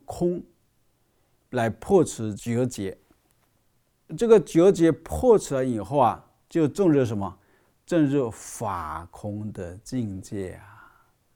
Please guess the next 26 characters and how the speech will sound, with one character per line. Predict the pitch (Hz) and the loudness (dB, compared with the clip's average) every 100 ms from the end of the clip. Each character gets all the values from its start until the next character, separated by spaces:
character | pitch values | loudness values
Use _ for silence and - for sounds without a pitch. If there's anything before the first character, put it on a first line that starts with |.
| _ _ _ _ _ _ | _ _ _ _ _ _
因 | 139 147 | 2 2
为 | |
有 | 139 113 | 2 0
的 | 107 135 | 0 0
人 | 131 110 | 0 0
呢， | 113 113 110 117 _ _ _ | -2 -2 -4 -8 _ _ _
觉 | - 135 | -2 0
得 | 139 | 2
呢， | 135 135 135 - _ _ _ _ _ _ _ _ _ _ | 0 -2 -6 -12 _ _ _ _ _ _ _ _ _ _
这 | 190 | 6
个 | 170 175 | 8 8
六 | 175 180 | 10 10
根 | 151 156 156 - 170 - _ | 10 8 8 2 -8 -20 _
啊， | - 127 | -2 0
我 | 120 | 2
把 | 113 120 | 2 2
它 | |
破 | - 175 | 4 2
除 | 151 131 | 2 0
了， | 113 - - _ | -2 -4 -10 _
就 | - 139 | -2 -2
是 | 113 127 117 | -2 -6 -2
证 | 147 117 | 0 0
入 | 110 | -2
这 | 120 | -2
个 | 117 110 | -2 -4